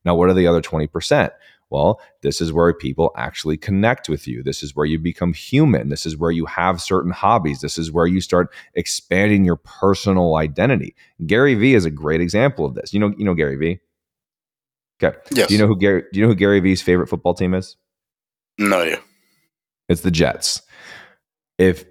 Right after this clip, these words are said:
Speaker 1: he, he posts about the Jets all the fucking time. Like, he wants to buy the team, he wants to buy the stadium, all of this. Why is he so crazy about the Jets? Well,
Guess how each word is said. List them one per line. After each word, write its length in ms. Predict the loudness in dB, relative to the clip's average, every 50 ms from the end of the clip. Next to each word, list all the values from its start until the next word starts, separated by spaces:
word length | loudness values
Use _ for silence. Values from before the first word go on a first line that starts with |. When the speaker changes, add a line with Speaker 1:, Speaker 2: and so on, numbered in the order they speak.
| _ _ _ _ -10
Speaker 1:
he, 300 | -2 0 2 2 2 0
he 280 | -2 0 2 2 2
posts 400 | 2 2 2 2 2 2 0 -2
about 240 | 0 0 2 2 0
the 80 | -2 -6
Jets 500 | -4 0 2 2 2 0 -2 -8 -16 -16 _ _ _ _ _ _ _ 0
all 200 | 2 2 4 2
the 100 | 0 -2
fucking 360 | -4 -6 -6 -6 -6 -8 -10
time. 340 | -8 -10 -12 -12 -14 -18 -14 _
Like, 140 | -8 -8 -6
he 120 | -4 -2
wants 240 | -2 -2 -2 -4 -6
to 80 | -10 -8
buy 200 | -6 -4 -4 -4
the 100 | -6 -10
team, 320 | -4 0 0 2 2 2
he 100 | 0 0
wants 240 | -2 -2 -4 -6 -8
to 80 | -14 -10
buy 160 | -8 -6 -6
the 100 | -6 -8
stadium, 580 | -4 0 2 2 2 2 2 0 0 0 -2 -2
all 220 | 0 0 0 2 0
of 80 | -2
this. 160 | -4 -8 -10 -14 -20 -20 -20 -20 _ _
Why 380 | _ -6 -2 0 2 2 2
is 120 | 2 2 0
he 120 | -2 -2
so 500 | -4 -4 -6 -4 -4 -2 0 0 -2 -2
crazy 360 | -2 -2 -2 0 0 -2 -2
about 200 | -4 -4 -4 -6
the 80 | -8 -4
Jets? 440 | 0 2 2 2 0 -4 -10 -16 -16 _ _ _ _ _ _ _ _ _ _
Well, 300 | 0 0 0 0 -2